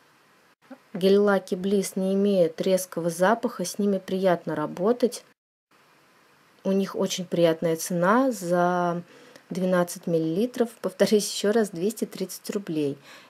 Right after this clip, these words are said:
Хватает их надолго. А, вот такое, такая у них бутылочка. Здесь инструкция на русском языке.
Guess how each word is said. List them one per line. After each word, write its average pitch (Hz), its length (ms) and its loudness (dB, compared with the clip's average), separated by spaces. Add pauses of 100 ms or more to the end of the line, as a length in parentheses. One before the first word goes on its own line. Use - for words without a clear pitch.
(1500)
Хватает 220 540 4
их 175 140 -6
надолго. 185 720 2 (580)
А, 170 240 0
вот 190 240 0
такое, 190 460 2
такая 196 420 2
у 170 60 4
них 170 180 -2
бутылочка. 185 720 -2
Здесь 208 500 2
инструкция 185 540 -6
на 214 140 2
русском 220 340 -2
языке. 214 680 0